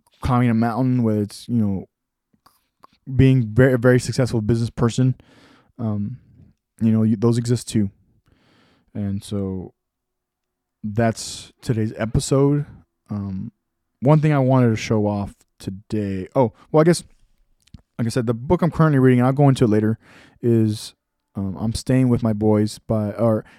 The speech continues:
it's a story of Sergeant Basilone. Um, so this guy, so Jim Proser, I'm guessing it's Proser 'cause it's only one S, and Jerry Cutter, um, basically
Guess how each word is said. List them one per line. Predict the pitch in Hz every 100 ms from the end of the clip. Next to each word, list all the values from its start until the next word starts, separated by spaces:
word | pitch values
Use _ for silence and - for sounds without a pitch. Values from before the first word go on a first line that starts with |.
| _
it's | -
a |
story | - - 165 156 123
of | 110 107
Sergeant | - 123 113 104 104 98
Basilone. | 107 107 - 104 98 92 90
Um, | 107 101 95 95 - _ _ _ _
so | - 156
this | 147
guy, | 123 156
so | 151 143
Jim | 110 185 202 - -
Proser, | - 151 147 - 147 147 147 143 - _
I'm | 117 113
guessing | 139 135
it's | 117
Proser | - 117 110 - 98
'cause | 107 101 110
it's | 107 113
only | 107
one | 95 95 92
S, | 87 - - _ - _
and | - 120 113 110 104
Jerry | 107 135 147 127 _
Cutter, | - 143 113 101 101 _ _ _ _ _ _
um, | 117 110 107 104 - _ _ _ _ - -
basically | 151 156 165 160 160 160 156 151